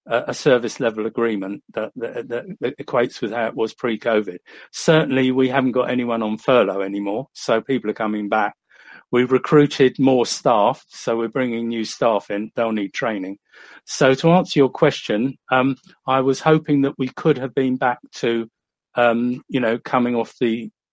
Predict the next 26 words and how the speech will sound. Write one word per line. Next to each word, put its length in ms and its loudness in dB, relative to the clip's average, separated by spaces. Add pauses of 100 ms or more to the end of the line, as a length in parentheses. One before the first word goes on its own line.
(120)
was 140 -8
it 120 -4
three 300 2
days 300 2
a 60 2
week 280 0
on 100 -2
the 80 -4
phone, 320 -2
I 60 -4
think 260 -10
it 140 -10
was, 240 -6 (320)
otherwise 480 4
getting 300 0
people 400 -2
to 180 0
email 460 2
in, 300 -2 (460)
um, 480 2 (320)
by 300 2
the 140 4
end 160 2
of 80 0
this 240 -4
month, 400 0